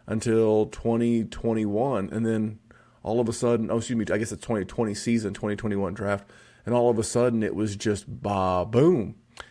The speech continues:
You know, he had three scrimmage touchdowns coming into his senior year. And then all of a sudden he had eleven. And, uh, just a, a lot of little red flags for me. He's got a couple of off the field things. One where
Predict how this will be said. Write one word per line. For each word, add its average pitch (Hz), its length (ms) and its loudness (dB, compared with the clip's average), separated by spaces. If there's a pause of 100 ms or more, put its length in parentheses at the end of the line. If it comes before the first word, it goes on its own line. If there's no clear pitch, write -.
(180)
You 110 80 -4
know, 113 120 2
he 160 120 -2
had 190 260 -4
three 113 640 0 (260)
scrimmage 120 560 -2
touchdowns 95 720 -4 (100)
coming 107 360 0
into 104 540 -2
his 95 160 -6
senior 117 480 0
year. 95 400 -4 (500)
And 104 80 0
then 117 140 4
all 107 160 4
of 101 80 0
a 101 40 -6
sudden 104 300 0
he 104 80 -4
had 95 140 -2
eleven. 80 480 -6 (640)
And, 92 600 -6 (140)
uh, - 60 -14 (1300)
just 180 240 0
a, 120 260 0
a 113 60 0
lot 113 360 2
of 123 140 2
little 127 240 4
red 110 320 4
flags 104 480 -2
for - 140 -4
me. 110 280 2
He's 113 140 -2
got 113 160 -4
a 113 60 -2
couple 117 320 2
of - 80 -2
off 101 240 2
the 107 100 -2
field 104 340 0
things. 104 400 -2
One 107 360 0
where 101 340 0